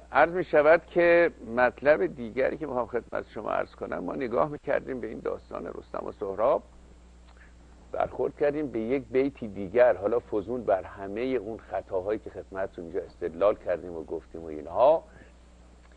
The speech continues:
یک مقاله‌ای دیدیم که یکی از مصححین متأخرین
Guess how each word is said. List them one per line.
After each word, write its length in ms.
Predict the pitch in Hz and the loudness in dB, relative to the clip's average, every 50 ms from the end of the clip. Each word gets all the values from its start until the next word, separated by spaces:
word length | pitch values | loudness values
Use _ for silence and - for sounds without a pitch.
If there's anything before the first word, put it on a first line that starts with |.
| - - - - - - - | -20 -20 -20 -20 -14 -8 -6
یک 160 | 139 131 - | -6 -4 -2
مقاله‌ای 880 | 143 120 98 92 82 73 73 85 85 85 85 80 87 101 131 160 165 | -2 0 0 0 0 -2 -2 -4 -4 -4 -4 -2 0 2 2 2 0
دیدیم 420 | 147 170 165 - - 143 151 151 139 | -2 -4 -6 -6 -4 -4 -4 -4 -4
که 180 | - - 135 | -6 -10 -10
یکی 360 | 127 113 120 139 135 - - 131 | -8 -6 -6 -6 -6 -8 -10 -8
از 180 | 120 117 101 101 | -8 -8 -8 -8
مصححین 880 | 95 95 - - 104 98 - - - - - - 127 185 220 185 160 | -10 -10 -10 -8 -8 -8 -8 -8 -10 -12 -6 -4 -2 -2 0 0 0
متأخرین 880 | 143 117 - - - 104 101 90 - - - 101 101 120 170 208 156 | 0 -2 -2 -4 -4 -4 -4 -4 -6 -4 0 4 8 8 10 8 8